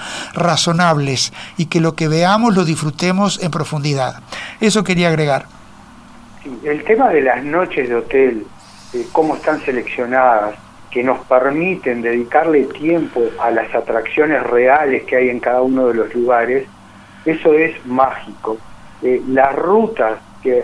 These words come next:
Speaker 2: en algunos trechos aparentan ser un poco extenso el recorrido que se hace en bus, eh, las rutas son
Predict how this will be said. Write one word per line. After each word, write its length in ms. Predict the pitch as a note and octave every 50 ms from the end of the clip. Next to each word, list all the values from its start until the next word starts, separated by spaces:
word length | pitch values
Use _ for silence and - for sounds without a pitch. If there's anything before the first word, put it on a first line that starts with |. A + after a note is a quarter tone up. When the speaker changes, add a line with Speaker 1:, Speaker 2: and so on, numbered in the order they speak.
| - -
Speaker 2:
en 160 | B2+ B2 B2
algunos 460 | B2 B2+ C3 C3 C#3+ F3 F3 D#3 - -
trechos 420 | - - D#3+ E3 D#3+ - - B2+ - -
aparentan 800 | B2 A#2 - B2 A#2+ C3+ D3 C#3+ C#3+ C3+ C3 - C3+ C3 B2+ A2+ G2+ -
ser 240 | - C#3+ C#3 C3+ C3+ C3+
un 120 | - B2 A#2+
poco 440 | A2 - C#3 C3 - C3 B2 A#2 - - - - - - -
extenso 920 | - - - - - - - D3+ D#3 D3+ C#3+ C#3 C3 - - A#2+ G#2 G#2 G#2+
el 360 | G#2+ A2 A2+ A2+ A2+ A2 A2+
recorrido 460 | A2 A#2+ A2+ - A#2+ A2+ B2+ C#3 C3+ C3
que 100 | - -
se 100 | - C#3
hace 180 | B2+ - -
en 120 | B2 A#2+ A#2
bus, 220 | C#3 D#3+ F3 F3 - - - - - - - - -
eh, 240 | B2 B2 B2 - -
las 220 | B2+ B2+ B2+ - B2
rutas 320 | C#3+ F3 F3 - E3+ -
son 240 | - D#3 D#3 D#3 -